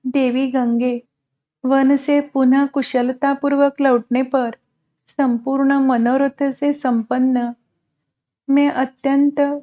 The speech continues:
प्रसन्नता से आपकी पूजा करूंगी। स्वर्ग, भूतल और पाताल,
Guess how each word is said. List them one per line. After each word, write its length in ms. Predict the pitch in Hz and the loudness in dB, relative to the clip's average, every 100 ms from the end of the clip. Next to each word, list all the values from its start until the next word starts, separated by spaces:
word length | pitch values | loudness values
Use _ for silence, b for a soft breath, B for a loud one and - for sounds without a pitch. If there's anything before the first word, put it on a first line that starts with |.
| _ | _
प्रसन्नता 720 | 269 247 254 254 269 269 277 | 0 0 0 0 0 0 -2
से 180 | 277 285 | -2 -2
आपकी 340 | 285 277 - 285 | -2 -2 -4 -4
पूजा 420 | 277 247 214 247 | -2 0 2 0
करूंगी। 640 | 254 262 240 240 233 233 - _ _ _ _ _ _ _ _ _ _ | 0 0 0 -2 -4 -6 -12 _ _ _ _ _ _ _ _ _ _
स्वर्ग, 720 | - 269 269 269 269 277 277 - _ - | -6 0 2 2 0 -2 -4 -10 _ -6
भूतल 540 | 226 240 240 269 269 | -2 -2 0 0 2
और 160 | 269 277 | 2 0
पाताल, 720 | - 254 233 - 254 247 226 | 0 0 0 0 0 0 -2